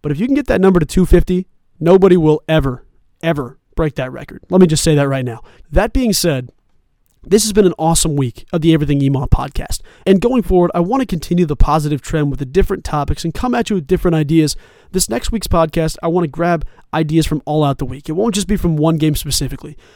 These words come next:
I'll have a little bit more subject matter to talk about as K-State takes on Texas Tech, followed by Oklahoma. We've got a couple of big games ahead,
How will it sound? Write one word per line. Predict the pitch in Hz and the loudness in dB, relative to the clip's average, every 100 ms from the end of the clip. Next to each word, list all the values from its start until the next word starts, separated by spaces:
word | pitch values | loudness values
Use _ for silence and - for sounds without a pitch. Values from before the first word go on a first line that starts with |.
| - | -10
I'll | 151 | -2
have | 170 151 | 0 0
a | |
little | 151 190 | 0 2
bit | 214 | 2
more | 214 208 | 2 0
subject | - 185 160 151 | 2 0 0 0
matter | 151 143 | 0 -2
to | 131 | -2
talk | - 139 | -4 -4
about | 143 143 139 - - - | -4 -6 -6 -12 -20 -8
as | 160 170 | -4 -2
K-State | 185 160 165 147 | 0 0 -2 -2
takes | - 147 143 | -2 -2 -2
on | 143 | -2
Texas | - 160 139 | -2 -2 -4
Tech, | - 143 139 - - - | -4 -4 -6 -12 -20 -16
followed | - 240 233 | -8 -2 2
by | 185 | 4
Oklahoma. | 165 147 135 147 151 | 2 2 -2 0 0
We've | 202 | 2
got | 262 | 2
a | 180 | 0
couple | - - 180 | -2 0 0
of | 147 | 2
big | 160 | 0
games | 139 147 127 | 2 0 0
ahead, | - 135 | -4 -8